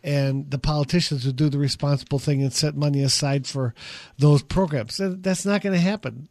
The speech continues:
Even with money coming in, they're, they're spending it faster than it comes in. So I, I,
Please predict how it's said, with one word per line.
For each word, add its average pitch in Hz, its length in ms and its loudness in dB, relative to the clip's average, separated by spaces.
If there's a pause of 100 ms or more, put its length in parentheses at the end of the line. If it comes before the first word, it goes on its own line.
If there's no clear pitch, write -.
Even 202 380 0
with 165 200 0
money 160 220 0
coming 156 380 -2
in, 175 180 -2
they're, 139 160 -2
they're 131 220 -4
spending 180 480 0
it 131 120 -4
faster 147 380 -4
than 127 160 -2
it 120 100 -4
comes 117 260 -2
in. 117 200 0 (340)
So 165 480 4
I, 147 200 -6
I, 175 120 -2